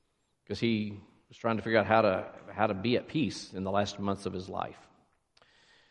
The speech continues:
So he, he told me a story one day. He said, you know, uh, he was a, uh, an E M T, uh, volunteer. You know, those very small towns, they have a volunteer fire department, a volunteer emergency medical technician. So he was, uh, one of the ambulance guys.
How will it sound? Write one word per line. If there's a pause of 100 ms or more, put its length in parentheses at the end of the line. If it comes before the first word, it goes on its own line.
(400)
So
he,
he
told
me
a
story
one
day.
He
said,
you
know,
uh,
he
was
a,
uh,
an
E
M
T, (160)
uh,
volunteer.
You
know,
those
very
small
towns,
they
have
a
volunteer
fire
department,
a
volunteer
emergency
medical
technician.
So (260)
he
was,
uh,
one
of
the
ambulance
guys.